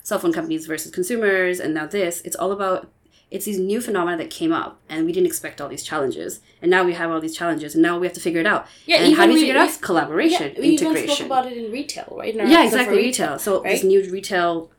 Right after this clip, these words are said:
Speaker 1: trends that are coming out,
Speaker 2: Yeah.
Speaker 1: online e-commerce,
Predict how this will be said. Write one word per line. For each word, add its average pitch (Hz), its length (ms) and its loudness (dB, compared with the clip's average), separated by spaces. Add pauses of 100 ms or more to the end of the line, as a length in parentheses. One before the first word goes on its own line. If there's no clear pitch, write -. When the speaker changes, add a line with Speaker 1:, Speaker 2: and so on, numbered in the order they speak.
(260)
Speaker 1:
trends 226 300 0
that 160 80 -2
are 156 60 -4
coming 160 280 2
out, 165 400 -4
Speaker 2:
Yeah. 190 100 -8 (360)
Speaker 1:
online 170 300 2
e-commerce, 185 640 -2